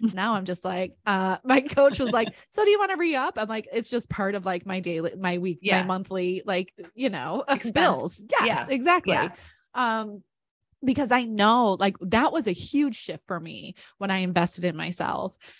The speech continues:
Speaker 2: And that is something, again, where I'm like, "I believe in myself. I believe in my mission. I believe in, you know, the transformation that this can happen, that this can have." And I have the same thing where it's like, I wanna, I wanna help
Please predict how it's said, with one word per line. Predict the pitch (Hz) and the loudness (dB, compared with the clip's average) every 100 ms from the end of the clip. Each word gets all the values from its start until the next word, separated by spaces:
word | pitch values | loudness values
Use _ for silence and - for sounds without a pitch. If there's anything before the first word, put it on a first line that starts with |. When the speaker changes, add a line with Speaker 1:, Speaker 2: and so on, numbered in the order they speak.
| _ | _
Speaker 2:
And | 190 185 190 190 | -2 -2 -2 -6
that | 196 170 190 214 - | -4 2 4 4 4
is | 196 185 | 0 0
something, | - 180 170 180 | 0 0 -2 -4
again, | 170 202 220 | -4 -2 -2
where | 185 180 | 0 -2
I'm | 180 | -2
like, | 185 185 | -2 -2
"I | 180 | 0
believe | 180 175 202 190 | 0 0 0 -2
in | |
myself. | 190 185 269 311 | -4 -4 -2 -2
I | - 185 | -2 0
believe | 180 185 | 0 -2
in | 190 | -4
my | 185 180 | -6 -4
mission. | 233 269 269 | -4 -2 -4
I | 185 | -2
believe | 180 175 190 196 185 | 0 0 -2 -4 -4
in, | 185 185 175 175 - | -2 0 0 0 -4
you | 196 170 | -4 -2
know, | 160 175 202 | 0 0 0
the | 185 165 170 - | -2 -2 -4 -6
transformation | - 208 - 190 180 175 185 | -2 -2 -2 -4 -2 -4 -4
that | 175 | -2
this | 175 - | -2 -2
can | 170 | -4
happen, | 156 208 208 160 - | 0 0 0 -6 -4
that | 185 165 | -4 0
this | 180 | -2
can | - 160 | -2 -6
have." | 226 294 151 156 - - - - _ | -4 -2 -2 -4 -12 -20 -20 -20 _
And | - 269 269 - _ | -2 0 -2 -6 _
I | 294 | -2
have | 339 403 403 | 0 0 -2
the | 359 | -4
same | - 320 | -4 -4
thing | 311 415 269 | -4 -6 -4
where | 202 | -2
it's | 185 | 0
like, | 233 226 | 0 2
I | |
wanna, | 254 277 277 - | 2 0 -2 -2
I | 262 | -4
wanna | 294 339 269 - - | -2 -4 -6 -12 -4
help | 359 247 220 | -2 -2 -4